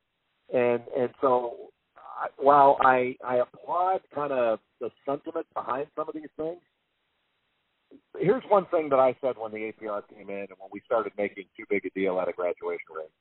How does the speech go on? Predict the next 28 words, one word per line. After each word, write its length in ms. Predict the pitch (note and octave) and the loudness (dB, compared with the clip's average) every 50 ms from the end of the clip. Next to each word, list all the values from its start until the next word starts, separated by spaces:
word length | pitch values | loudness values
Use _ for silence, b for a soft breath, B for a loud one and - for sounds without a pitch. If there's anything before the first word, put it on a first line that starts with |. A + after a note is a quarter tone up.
| _ _ _ _ _ _ _ _ _ _ _ _ _ _ | _ _ _ _ _ _ _ _ _ _ _ _ _ _
If, 200 | B2+ A#2+ A#2 A#2 - | 6 6 6 6 4
if 180 | D#3 B2+ A#2 - | 4 2 2 2
we're 140 | - D#3+ G3+ | 4 4 4
gonna 180 | G3+ A3+ G#3+ G3+ - - - | 4 4 2 0 -2 0 0
tie, 560 | B2+ C3 B2+ B2 A#2+ A#2 G#2+ G#2 G#2 G2+ F#2+ - _ _ _ _ | 4 6 8 8 8 6 4 2 0 -4 -8 -12 _ _ _ _
uh, 360 | - A2 G#2 G2+ G2+ F#2+ F#2+ F#2+ F#2 _ _ - | -6 -4 -4 -4 -4 -4 -6 -6 -8 _ _ -8
money 400 | B2 B2+ C3 C3 B2+ C3 C3 B2 - | -8 -8 -6 -8 -10 -10 -12 -12 -12
and 160 | B2 G#2+ G#2+ | -12 -12 -10
eligibility 680 | G#2+ A2 B2 C3 - - _ A#2 A#2 A2+ A#2 A2+ A2+ G#2+ | -10 -10 -10 -12 -14 -14 _ -12 -12 -12 -12 -14 -16 -14
for 80 | - G#2+ - - | -12 -14 -12 -10
postseason 460 | A#2 A#2 A2 - - - - - G2 - - | -10 -10 -10 -12 -14 -18 -20 -20 -20 -10 -6
tournaments, 460 | A#2 A2+ A2 G#2 G2 F#2 F#2 F2+ _ _ | -6 -4 -4 -4 -4 -6 -8 -10 _ _
which 120 | G2+ G2 - - - | -6 -6 -6 -6 -6
means 180 | G#2+ G#2 G2+ F2+ - - | -6 -6 -6 -6 -6 -2
money, 460 | G2+ G#2+ A2 G#2 F2 E2 E2 E2 _ _ _ _ _ _ _ _ _ - | 0 0 0 0 -2 -6 -10 -14 _ _ _ _ _ _ _ _ _ -6
to 60 | - G#2 | -6 0
graduation, 840 | - A#2+ B2 B2+ B2 - A2 A2 A#2 A#2 G#2 - - E2+ D#2 D2+ - _ _ _ _ _ _ _ _ _ _ - | 4 6 6 6 6 4 0 0 0 -2 -4 -6 -12 -16 -18 -20 -20 _ _ _ _ _ _ _ _ _ _ -8
the 60 | A#2+ - | -2 2
first 220 | - D#3+ E3+ - | 2 2 2 2
thing 140 | - D#3+ D#3 | -2 0 2
I 120 | D3 C3+ - | 2 0 2
said 160 | - D3 D3 A#2+ | 0 -2 -2 0
was, 140 | G#2 G2 - _ | -4 -6 -6 _
"Well, 160 | - A2 A2 A2 | 0 2 2 2
everybody's 340 | A#2 A#2 - B2+ B2 A#2+ - | 2 0 -2 -4 -6 -4 -6
gonna 120 | A#2+ A2+ G#2+ | -10 -10 -6
graduate 460 | - A#2 A#2+ A2 - G#2+ G2 F2+ F2 - | -2 -2 -2 -2 -2 -4 -6 -6 -6 -8
then." 180 | F2 E2 E2+ | -8 -10 -10